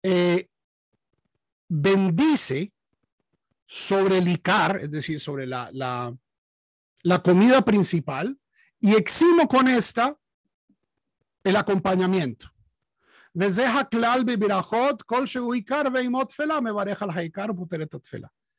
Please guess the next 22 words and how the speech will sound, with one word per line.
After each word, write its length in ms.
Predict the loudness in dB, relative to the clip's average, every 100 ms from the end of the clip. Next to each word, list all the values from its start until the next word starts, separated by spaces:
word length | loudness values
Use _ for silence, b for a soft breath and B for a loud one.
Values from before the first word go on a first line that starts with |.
| _ _ _ _ _
Y 140 | 4 6
este 280 | 6 4 2
es 100 | 0
el 120 | 0
principio 580 | 2 2 2 0 0 0
general. 560 | 2 4 4 4 4 0 _ _ _ _ _ _ _
Toda 420 | 4 6 6 4
cosa 500 | 4 4 4 0 -6 -6
donde 340 | -2 0 2
haya 260 | 2 2 0
algo 380 | 0 0 0 0
central, 540 | 0 0 0 -2 -2
algo 520 | -4 -4 -2 -2 -4 _
importante 840 | -4 -2 -2 -4 -2 0 -2 -4
y 160 | -8 -4
algo 400 | -2 -2 -2 -4
secundario, 760 | -6 -6 -4 -2 0 0 -2
algo 320 | -4 -4 -4 -4
que 120 | -6
yo, 220 | -6 -8
un 140 | -6
acompañamiento, 1040 | -6 -4 -4 -4 -4 -4 -2 -4 -4 -8